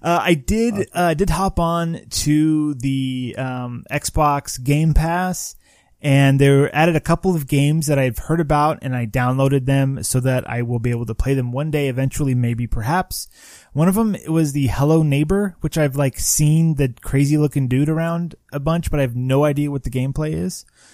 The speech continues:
Speaker 1: Um,
Speaker 2: Okay.
Speaker 1: I think it's Hello Neighbor. That, that sounds familiar, but maybe I got that wrong. And the other one is Observer, which is a weird, like, cyberpunky thing. Um, again, not very well known, but I've,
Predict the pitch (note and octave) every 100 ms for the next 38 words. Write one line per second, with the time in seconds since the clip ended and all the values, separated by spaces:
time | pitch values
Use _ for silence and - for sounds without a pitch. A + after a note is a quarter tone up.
0 | - _ _ _ - C3+ C3+ A#2+ G#2 B2
1 | C#3 A3+ - - C3 A2+ G#2+ G#2+ G#2 A#2
2 | B2+ - C3+ C#3+ F3 - C3+ B2+ B2+ A#2+
3 | A2+ A2 A2+ A#2 B2+ C3 A#2+ A2+ - A2
4 | A#2 A#2 A2+ - - - _ C#3 D3+ E3
5 | F#3 F#3 C#3 - A2 A2 C3 C3+ A#2+ A2+
6 | G#2+ - _ - C3 C#3+ B2 A#2+ A#2 B2
7 | B2+ A#2 A#2+ A#2 - B2+ A#2+ A#2+ A2+ A#2
8 | A2 A#2 A2 G#2+ - - - - - -
9 | B2 A2 G#2+ G#2 - _ _ - B2+ A2+
10 | G#2+ G#2+ G#2+ - _ - D3 C#3 D#3 D3+
11 | D3 C#3+ C3 C#3 C3+ C3 B2+ B2 B2 A#2+
12 | C3 - B2+ A#2+ - -